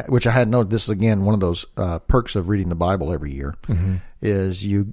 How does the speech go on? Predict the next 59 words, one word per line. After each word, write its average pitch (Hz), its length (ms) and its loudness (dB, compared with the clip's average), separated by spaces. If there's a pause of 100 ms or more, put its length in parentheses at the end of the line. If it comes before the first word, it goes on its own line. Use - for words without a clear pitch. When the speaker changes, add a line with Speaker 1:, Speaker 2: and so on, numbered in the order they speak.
Speaker 1:
you 107 140 -4
see 127 240 2
these 107 220 -2
things 98 220 -2
over 107 140 2
and 95 80 2
over, 107 140 2
and 92 100 0
all 104 80 4
of 113 60 0
a - 40 -6
sudden 110 260 4
something 107 240 -2
that 101 80 -2
never 101 200 2
popped 98 280 2
out 101 160 2
to - 40 -2
you 160 60 -4
before 90 340 0
does. 82 400 -2
Speaker 2:
For 85 120 -2
sure. 80 300 -2 (440)
Speaker 1:
Uh, 107 220 0
but 127 160 0
yeah, 143 180 6
this 123 220 2
is 123 100 4
what 117 180 4
the, 107 220 4
this 127 160 2
is 120 80 0
what 113 160 2
the 113 60 -10
Spirit 110 280 0
of - 80 -8
Christ 95 360 -2
does 95 240 0
in 104 180 -2
us. 80 260 -6 (260)
And 147 120 2
then 180 80 4
you 160 80 4
plant 131 320 4
and 113 140 0
build. 101 300 4
This 101 200 -2
is 107 80 -2
where 107 140 0
you 92 80 -4
set - 180 -4
your 110 100 -4
mind 107 320 -2
on 92 180 0
things. 92 420 -4 (240)
You 110 100 -8
plant 117 340 0
new 101 140 0
habits. 87 480 -4